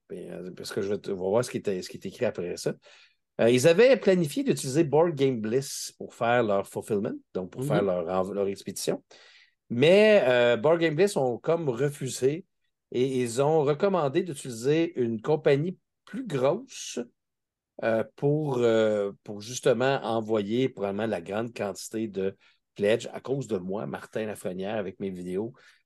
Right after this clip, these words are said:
Speaker 1: J'ai tellement incité les Canadiens à acheter, euh, que là, il y en avait trop. Fait que Board Game Bliss, on dit non. C'est dommage parce que Board Game Bliss sont vraiment bons, absolument, pour faire leur fulfillment.
Speaker 2: Faut pas que
Speaker 1: Après
Speaker 2: t'oublies
Speaker 1: ça
Speaker 2: que Board Game Bliss, là, c'est un magasin, hein. C'est
Speaker 1: Oui.
Speaker 2: comme si tu demandais à,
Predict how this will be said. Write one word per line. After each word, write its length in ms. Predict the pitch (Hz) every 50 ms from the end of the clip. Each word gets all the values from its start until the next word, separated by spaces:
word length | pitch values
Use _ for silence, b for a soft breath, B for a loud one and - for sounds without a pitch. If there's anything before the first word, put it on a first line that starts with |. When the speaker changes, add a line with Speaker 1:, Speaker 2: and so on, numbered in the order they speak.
| b _ -
Speaker 1:
J'ai 240 | 95 92 92 92
tellement 500 | - - 123 120 113 113 117 123 127 120 - -
incité 420 | 107 120 123 120 - - - 135
les 100 | 123 107
Canadiens 540 | - 110 95 95 92 90 90 110 110 104 90
à 20 |
acheter, 380 | 85 - - - - 104 113 - b b b b b b b b _ - -
euh, 280 | 90 90 90 90 87 85
que 140 | - -
là, 60 | 107 110
il 60 | 104
y 60 | 101
en 100 | 95 92
avait 200 | 92 90 92 90
trop. 180 | - - 127 139
Fait 160 | 139 113 92
que 60 | 95
Board 160 | 101 120 123
Game 160 | 123 127 113
Bliss, 200 | 107 135 160 - -
on 80 | 131
dit 120 | 110 98 101
non. 100 | 104 95
C'est 140 | - - 143
dommage 320 | 156 180 220 339 311 277
parce 140 | - 214 160
que 80 | - 147
Board 200 | 131 143 143 143
Game 160 | 143 131 127
Bliss 180 | 127 170 180 -
sont 140 | 123 107
vraiment 340 | 101 98 110 117 117 104 92
bons, 200 | 85 101 104 110 - _ b b b b b b b b
absolument, 380 | - 92 92 - 104 95 113 120
pour 80 | - -
faire 180 | 117 107 104
leur 260 | 90 92 95 92 92 -
fulfillment. 460 | - 92 - - 92 87 117 160 226 226 - _ b b b b
Speaker 2:
Faut 100 | 127 117
pas 100 | - -
que 80 | - -
Speaker 1:
Après 100 | 127 139
Speaker 2:
t'oublies 80 | 131
Speaker 1:
ça 120 | - - -
Speaker 2:
que 220 | - 143 120 117
Board 420 | 113 110 110 107 135 147 156 139 123
Game 220 | 120 117 113 107
Bliss, 300 | 107 107 127 160 147 120
là, 140 | 113 120 120
c'est 320 | - - - 98 - - 107
un 320 | 104 101 101 98 95 95 95
magasin, 640 | 95 98 101 104 107 101 101 101 101 107 113 107 98 95
hein. 60 | 101 110 - _ _ _
C'est 160 | - - 123 117
Speaker 1:
Oui. 80 | 123
Speaker 2:
comme 140 | 147 151 156
si 160 | - - -
tu 120 | - - 139
demandais 600 | 135 127 120 117 110 110 113 123 135 143 151 - -
à, 340 | 107 110 110 110 110 107